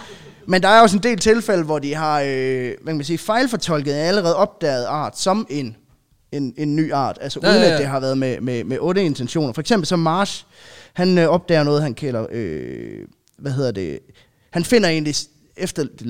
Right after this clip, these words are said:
Speaker 1: eller skelettet af det, der hedder en apatosaurus, der er det, man kalder en langhals, hvis man har set Land for længe siden.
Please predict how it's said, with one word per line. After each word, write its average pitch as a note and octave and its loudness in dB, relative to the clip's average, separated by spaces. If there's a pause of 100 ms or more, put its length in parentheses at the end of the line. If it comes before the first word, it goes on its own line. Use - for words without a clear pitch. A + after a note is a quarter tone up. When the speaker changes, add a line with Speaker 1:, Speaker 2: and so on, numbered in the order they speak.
(100)
Speaker 1:
eller A2+ -6
skelettet D#3 4
af - -4
det, D3 -2
der C#3 -4
hedder B2+ -2
en C3 -2
apatosaurus, C3+ -4
der A2 -10
er A2+ -6
det, B2+ -6
man B2 -4
kalder G#2 -8
en G#2+ -10
langhals, A#2 -6
hvis A#2 -10
man A#2+ -8
har A#2 -10
set - -12 (360)
Land C3 -4
for B2 -10
længe B2 -4
siden. C#3 -2